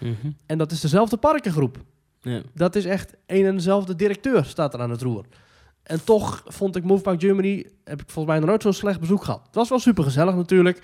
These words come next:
Speaker 1: Ja.
Speaker 2: Als je met een leuk gezelschap gaat, is ook Movie Park Germany goed te doen. Maar het, nee, het was niet, eh,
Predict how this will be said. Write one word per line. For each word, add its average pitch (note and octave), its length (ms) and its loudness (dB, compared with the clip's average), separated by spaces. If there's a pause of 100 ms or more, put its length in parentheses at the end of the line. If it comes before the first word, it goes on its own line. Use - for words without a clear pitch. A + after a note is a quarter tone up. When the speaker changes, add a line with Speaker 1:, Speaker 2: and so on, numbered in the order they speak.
Speaker 1:
Ja. C3 120 2
Speaker 2:
Als A#2+ 140 2
je - 0 -
met E3 160 -6
een E3 80 2
leuk D#3+ 140 6
gezelschap D3+ 380 -2
gaat, A#2 240 -4
is C3 160 -10
ook E3 200 2
Movie D3 200 4
Park A#2+ 220 0
Germany D3 340 2 (260)
goed - 340 -8
te D3+ 100 -2
doen. F#3+ 240 4
Maar E3 160 -4
het, - 320 -18 (180)
nee, F#3+ 360 -8
het C#3+ 120 -14
was D#3 140 -6
niet, G3 340 -8
eh, G#3+ 440 -2